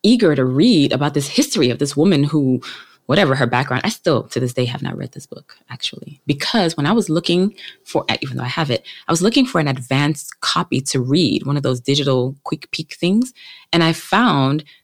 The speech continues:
this book titled When God Was a Black Woman and Why She Isn't Now. And the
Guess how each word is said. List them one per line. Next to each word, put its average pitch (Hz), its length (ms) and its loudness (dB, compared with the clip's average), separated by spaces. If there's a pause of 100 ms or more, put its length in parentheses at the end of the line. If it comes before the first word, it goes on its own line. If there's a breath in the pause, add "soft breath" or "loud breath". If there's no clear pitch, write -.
this 147 160 2
book 165 340 0
titled 156 400 0
When 143 180 0
God 151 240 2
Was 135 160 0
a 113 60 -2
Black 147 540 0
Woman 123 420 -2 (720)
and 139 160 4
Why 131 160 4
She 139 400 0
Isn't 147 500 2
Now. 143 760 0
And 139 240 2
the - 220 0